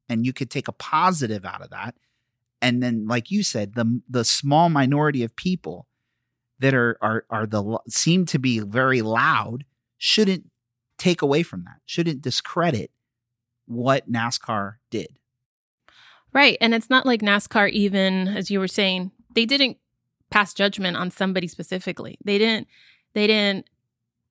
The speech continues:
Speaker 2: um, accuse somebody specifically of it.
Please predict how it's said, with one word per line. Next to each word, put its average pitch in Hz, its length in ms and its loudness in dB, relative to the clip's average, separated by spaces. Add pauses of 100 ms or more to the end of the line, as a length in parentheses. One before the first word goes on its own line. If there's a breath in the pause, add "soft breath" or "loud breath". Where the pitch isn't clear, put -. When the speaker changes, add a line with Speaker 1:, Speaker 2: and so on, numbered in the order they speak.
(120)
Speaker 2:
um, 165 500 0
accuse 226 520 2
somebody 190 680 2
specifically 175 760 -2
of - 100 -8
it. - 120 -14